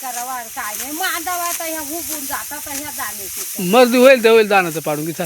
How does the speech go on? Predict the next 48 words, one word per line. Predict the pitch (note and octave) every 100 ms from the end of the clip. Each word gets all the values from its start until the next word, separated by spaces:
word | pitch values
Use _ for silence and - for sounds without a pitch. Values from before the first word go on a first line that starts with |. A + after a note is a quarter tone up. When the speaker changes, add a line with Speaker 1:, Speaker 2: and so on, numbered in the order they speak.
| -
Speaker 1:
हा | D#4+ F4+
ना, | D#4
Speaker 2:
काय | E3+ D#3+
व्हायचं | F3 C#3+
Speaker 1:
आता | C3
Speaker 2:
होईल. | C#3
Speaker 1:
काय | - F#4+ F4
करीत | D#4 B3 A#3
हो | A3+ A3+
त्याला? | G3 F3 -
Speaker 2:
हा, | C#3+
हा, | B2 A#2+
हा. | A2+ B2 C#4
Speaker 1:
देव | D#4+ D4+
कसा | D4 C#4+ E4 -
तरी | C#4 C#4+
म्हणला, | D4 C#4 C4
घेऊ | C#4+
दाणं | C4 C4 A3+ A3 C4
पाडून | A#3 A#3+ D4+ D#4+ D#4 D4+
आणि | C#4 C4+ C4 D4+
पडला | C4+ B3
उंत | A#3+ A#3 A#3+
घालू, | C4 D#4+
येतानाच | E4 D#4 D#4+ C#4 A3+ C4
वाळत | A#3 A3+ A#3
नाही | D4+ F4
तर |
मग | C#4 C#4
हाय | C#4 F4+ E4
भिजत | D#4+ C#4 B3 G3+
आहे. | G3 - _ - E3+
Speaker 2:
आणखी | A3 G#3+
चिया | B3 C4+
आणलाय | C4 B3+
काय? | B3+ G3 _ _ C4+
Speaker 1:
हा | D4
ना, | C4
चिया | C#4 C#4+
आणलाय. | C4 C4 C4 - - _ _ -
Speaker 2:
अ, | F#3+ F#3 F3+
तर | F3+
चला, | E3+ F#3+
आता | F#3 F#3+
दुपारचा | E3+ D3+ C#3 C3
चिया | - D#3+ D3
आलाय | D3+ G3+ - -
वावरामध्येच. | D#3+ D3+ C#3+ D#3+ D3+ -